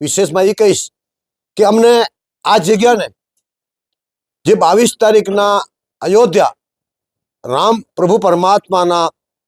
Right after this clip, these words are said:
પ્રાણ પ્રતિષ્ઠા નિમિત્તે અમારા જગ્યાને આમંત્રણ મળેલું, અને એમાં મારા દીકરો દિનેશ, જેનું નામ છે, એ ત્યાં ગયા હતા, અને તે જગ્યામાં ઘણા સંતોનું મિલન થયેલું છે,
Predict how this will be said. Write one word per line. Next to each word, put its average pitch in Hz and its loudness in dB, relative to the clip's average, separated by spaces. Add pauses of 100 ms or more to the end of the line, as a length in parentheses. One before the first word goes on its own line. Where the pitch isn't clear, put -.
(140)
પ્રાણ 156 0
પ્રતિષ્ઠા 170 -2
નિમિત્તે 156 0 (460)
અમારા 151 0
જગ્યાને 135 0
આમંત્રણ 190 0
મળેલું, 208 2 (840)
અને 131 -2 (280)
એમાં 151 0
મારા 143 0 (1000)
દીકરો 143 0 (300)
દિનેશ, 147 0
જેનું 135 2
નામ 135 0
છે, 120 -2 (400)
એ 131 -8
ત્યાં 127 -2
ગયા 123 2
હતા, 139 0
અને 123 -4
તે 226 2
જગ્યામાં 214 0 (280)
ઘણા 208 0
સંતોનું 202 0
મિલન 220 2
થયેલું 151 -2
છે, 120 -4